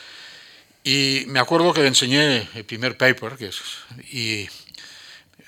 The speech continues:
aquello fue como una tortura. Yo creo que nuestra discusión fue de diez minutos y a mí me pareció,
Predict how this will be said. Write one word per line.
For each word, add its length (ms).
aquello 260
fue 140
como 160
una 140
tortura. 560
Yo 160
creo 140
que 100
nuestra 240
discusión 640
fue 240
de 100
diez 160
minutos 460
y 40
a 60
mí 100
me 80
pareció, 560